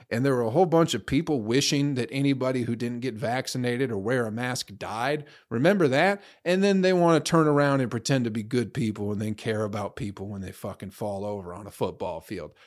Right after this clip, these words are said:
You can't have it both ways, people. You're either good and caring all the time, which most people aren't anyway, or you don't give a shit about anybody ever except for yourself and maybe the fucking people around you,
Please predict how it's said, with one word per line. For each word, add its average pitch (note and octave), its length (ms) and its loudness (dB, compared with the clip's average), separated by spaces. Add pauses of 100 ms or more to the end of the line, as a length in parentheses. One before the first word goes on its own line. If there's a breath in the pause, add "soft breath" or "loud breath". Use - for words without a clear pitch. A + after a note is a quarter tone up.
(200 soft breath)
You A#3+ 200 0
can't B3 280 2
have G3+ 200 6
it D3 120 6
both E3+ 220 8
ways, B2 400 2
people. A#2 460 -8 (160 loud breath)
You're F3 180 6
either B3 280 4
good D3 340 4
and C3+ 120 2
caring D3+ 380 2
all D3+ 180 4
the C3 100 0
time, C#3+ 420 0 (180 loud breath)
which G3 220 0
most G3+ 400 2
people E3 280 -2
aren't D3 220 4
anyway, C#3 560 0 (240 loud breath)
or B3 140 4
you C4 80 0
don't B3+ 180 2
give B3+ 160 -2
a - 20 2
shit A#3+ 200 0
about A#3+ 240 2
anybody A#3 420 4
ever A#3+ 260 4
except F#3+ 320 0
for - 80 -4
yourself F#3+ 520 0
and F3+ 100 -4
maybe F#3 300 -2
the F#3+ 240 2
fucking G3 400 -4
people G3+ 260 -2
around A3 380 -2
you, - 100 -12